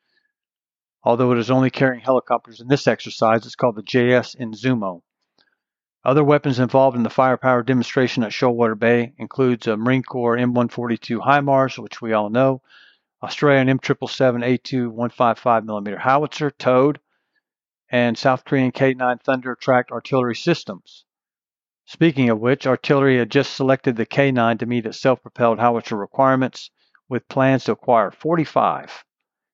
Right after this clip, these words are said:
plus the associated A S ten ammunition carrier vehicles. And a little bit about the exercise before we're done. This week's exercise will see thirty thousand personnel from thirteen nations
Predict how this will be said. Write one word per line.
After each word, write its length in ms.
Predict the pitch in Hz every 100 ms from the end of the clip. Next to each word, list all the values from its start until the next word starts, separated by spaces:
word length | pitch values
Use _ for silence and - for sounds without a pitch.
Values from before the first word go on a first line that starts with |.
| _ _ _ _ -
plus 240 | 139 -
the 100 | 131
associated 760 | - 143 135 - 135 131 120 _ -
A 200 | 143 143
S 180 | 135 -
ten 320 | 147 135 135
ammunition 480 | 123 127 127 - 120
carrier 420 | - 127 120 113
vehicles. 640 | 120 131 110 92 80 - - _ _ _ _ _ _ _ _ _ _ _ _ -
And 300 | 120 123 131
a 40 |
little 140 | 143
bit 100 | 135
about 200 | 127 123
the 100 | 135
exercise 640 | 135 - - 147 131 131 -
before 320 | - 139 127
we're 100 | 120
done. 340 | 131 135 135 117
This 220 | 135 -
week's 200 | 139 -
exercise 600 | 131 - - 131 123 120
will 80 | 113
see 200 | - 110
thirty 320 | - 131 135
thousand 400 | 131 120 113 113
personnel 460 | 127 120 - 120 117
from 180 | 107 -
thirteen 440 | 147 - 147 135
nations 520 | 107 101 113 101 -